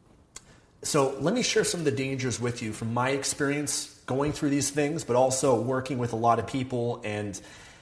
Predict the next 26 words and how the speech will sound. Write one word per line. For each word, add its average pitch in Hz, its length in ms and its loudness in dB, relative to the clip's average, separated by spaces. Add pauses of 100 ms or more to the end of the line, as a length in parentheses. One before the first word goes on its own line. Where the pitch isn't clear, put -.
(460)
you 113 80 -2
know, 101 180 -2
doing 120 200 -2
this 120 100 -2
for - 100 -2
over 104 180 0
fifteen 104 460 -8
years. - 420 -6 (880)
I 131 100 -2
think 143 180 -2
one 143 200 0
of 226 60 -4
the 175 80 0
biggest 139 380 -2
dangers 113 560 -2
that 113 100 -2
I 107 40 0
see - 180 -4
a 113 60 -2
lot 110 260 2
of 117 100 -6
people 110 540 -4
that 107 260 -6
get 113 160 -2
into 120 220 -4
self-development, 107 1040 -4